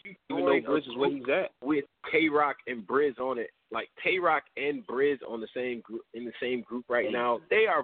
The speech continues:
Speaker 1: both arguably, in my, <laughs> in my list of power rankings and shit, that's one and two on U R L right now. So why the fuck would you wanna even be a part of that collective? Like, I just, I,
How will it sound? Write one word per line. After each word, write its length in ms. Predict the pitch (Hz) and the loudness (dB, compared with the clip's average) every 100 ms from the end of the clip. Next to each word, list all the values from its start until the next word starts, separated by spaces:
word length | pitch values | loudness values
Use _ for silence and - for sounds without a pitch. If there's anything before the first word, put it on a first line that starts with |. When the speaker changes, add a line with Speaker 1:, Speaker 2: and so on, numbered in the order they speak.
| - | 0
Speaker 1:
both 220 | 143 135 - | -2 0 -2
arguably, 520 | 139 127 110 107 104 _ _ - | -2 -4 -10 -12 -12 _ _ -16
in 100 | 113 | -4
my, 300 | 127 156 123 - | 2 2 0 -4
<laughs> 500 | - 139 _ _ - | -4 -4 _ _ -12
in 100 | 110 | -2
my 200 | 156 190 | 0 2
list 360 | 185 190 - - | 2 0 -2 -2
of 220 | 151 147 | -2 -2
power 280 | 156 160 151 | 0 2 2
rankings 440 | 156 156 151 139 | 0 -4 -8 -10
and 140 | 147 143 - | -10 -10 -6
shit, 180 | 139 - | -4 0
that's 240 | 143 139 _ _ _ _ - | 0 -2 _ _ _ _ -8
one 240 | 117 139 | -2 0
and 120 | 123 113 | -2 -6
two 220 | 139 120 101 | -4 -2 -2
on 200 | 104 107 | -4 -2
U 100 | 107 | 2
R 160 | 107 | 2
L 180 | 104 87 | 2 0
right 260 | 85 101 85 | -2 -2 -4
now. 280 | 85 71 69 _ _ _ _ - - | -12 -14 -16 _ _ _ _ -6 2
So 460 | 113 107 101 90 - | 4 4 2 -2 -6
why 220 | 104 156 185 | 0 2 2
the 100 | 175 - | -2 0
fuck 220 | 170 - | -2 -2
would 100 | 127 | -14
you 100 | 139 | -4
wanna 200 | 131 131 | -2 -2
even 220 | 123 117 | -4 -10
be 160 | 107 113 | -8 -8
a 40 | 95 | -6
part 280 | - 123 | -6 -6
of 60 | 107 | -4
that 160 | 104 92 | -8 -10
collective? 460 | 101 98 - 80 69 _ _ _ 73 | -10 -10 -12 -18 -20 _ _ _ -18
Like, 120 | 58 | -14
I 200 | 80 98 | -10 -12
just, 220 | 117 - - | -12 -10 -8
I, 180 | 98 | -8